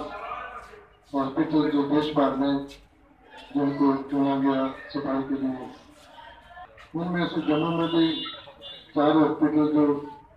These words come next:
मेडिकल कॉलेज गांधीनगर, शालामार, सरवान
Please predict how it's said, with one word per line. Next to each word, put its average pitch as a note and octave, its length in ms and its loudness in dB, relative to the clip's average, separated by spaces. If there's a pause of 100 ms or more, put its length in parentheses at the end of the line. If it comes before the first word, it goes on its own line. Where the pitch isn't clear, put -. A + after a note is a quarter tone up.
(640)
मेडिकल C#3+ 340 0
कॉलेज C#3 300 2
गांधीनगर, D3 680 0
शालामार, C#4+ 760 2
सरवान C#3 440 0